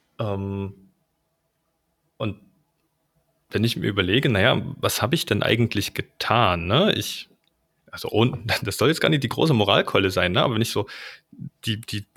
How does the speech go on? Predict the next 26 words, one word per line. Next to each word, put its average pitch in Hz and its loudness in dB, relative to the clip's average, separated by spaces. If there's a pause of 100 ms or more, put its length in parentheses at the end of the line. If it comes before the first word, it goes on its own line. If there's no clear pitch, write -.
(100)
die - -8
Optionen, 175 0
die 104 0
ich 101 -4
vielleicht 95 -2
habe, 110 2
mal 98 2
gegenüberstelle 98 0
und 92 0
sage, 90 -2
"Hm, 101 2 (520)
ähm, 90 -2 (640)
nicht 110 0
nachwachsenden 101 0 (100)
Rohstoff 98 0 (280)
wie 92 -6
Erdöl, 123 0
aus - -6
dem 92 -8
dann 95 -8
Plastik - -6
gewonnen 113 0
wird, 147 0
den 95 0
ich 92 -8
zu - -10